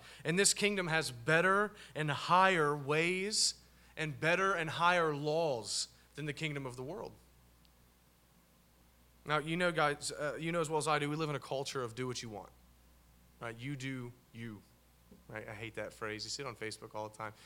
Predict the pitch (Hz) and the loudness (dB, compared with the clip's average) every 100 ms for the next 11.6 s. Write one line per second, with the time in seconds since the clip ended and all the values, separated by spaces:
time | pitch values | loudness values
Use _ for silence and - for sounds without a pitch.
0 | - - 190 170 151 135 151 180 151 135 | -14 -6 -4 -4 -2 0 0 2 2 4
1 | 135 127 117 107 120 110 120 104 - - | 0 -2 -6 -8 -8 -6 -6 -6 -10 -20
2 | - 180 175 269 208 - 190 175 160 151 | -10 -4 4 8 8 8 6 6 4 2
3 | 131 123 107 - - - - - 254 233 | 0 -4 -4 -8 -20 -20 -14 0 6 6
4 | 185 160 131 104 - - 220 180 202 190 | 6 0 -4 -6 -10 -2 0 0 0 2
5 | 160 170 156 143 139 120 127 156 151 147 | 2 2 2 0 -2 -2 -2 -4 -6 -4
6 | 156 165 151 143 - 175 165 143 156 175 | 0 0 0 -4 -2 0 0 -2 -2 2
7 | 202 139 131 120 110 120 127 123 120 117 | 2 2 -2 -4 -6 -8 -10 -6 -8 -8
8 | 120 110 104 107 151 131 - 160 156 240 | -10 -10 -10 -6 -4 -2 -4 -6 -8 -10
9 | 247 175 123 127 170 190 143 139 147 151 | -12 -8 -4 -4 -6 -6 -2 0 2 0
10 | 156 151 156 160 156 170 160 190 - 127 | -2 -4 -8 -6 -6 -8 -2 -2 -2 -6
11 | 117 127 123 120 131 170 | -6 -8 -10 -8 -8 -10